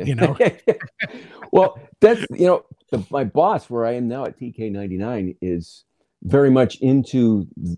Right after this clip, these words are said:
Speaker 2: you know, personality radio, and it
Speaker 1: Yeah.
Speaker 2: encourages that. And it's not, you know, it's a rock station, so it's not N P R, and it's not, you know, news talk.
Speaker 1: So there's a little bit more leeway, right?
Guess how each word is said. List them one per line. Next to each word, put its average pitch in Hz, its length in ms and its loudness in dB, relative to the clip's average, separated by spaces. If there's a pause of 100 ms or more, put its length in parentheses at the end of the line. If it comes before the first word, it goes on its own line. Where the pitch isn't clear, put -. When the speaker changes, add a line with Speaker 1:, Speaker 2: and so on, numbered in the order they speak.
(180)
Speaker 2:
you 98 140 0
know, 82 160 0
personality 123 720 0
radio, 117 420 -4
and 92 140 -8
it 92 120 -4
Speaker 1:
Yeah. 90 60 -6
Speaker 2:
encourages 90 840 -2 (380)
that. 80 480 -2 (120)
And 87 500 -2
it's 113 200 -2
not, 131 240 2
you 143 80 2
know, 113 100 0
it's 110 120 -4
a 113 60 -4
rock 117 260 -2
station, 113 440 -8
so 98 200 -8
it's - 180 -12
not 104 280 -4
N 107 220 -2
P 107 140 -2
R, 107 340 2
and 82 100 -8
it's - 180 -16
not, 101 180 -8 (580)
you 107 80 -8
know, 95 240 -6 (160)
news 113 380 -4
talk. 117 320 0
Speaker 1:
So 165 100 0
there's 180 160 4
a 160 180 -4
little 196 180 4
bit 165 160 0
more 160 200 4
leeway, 117 340 -4
right? 101 280 -8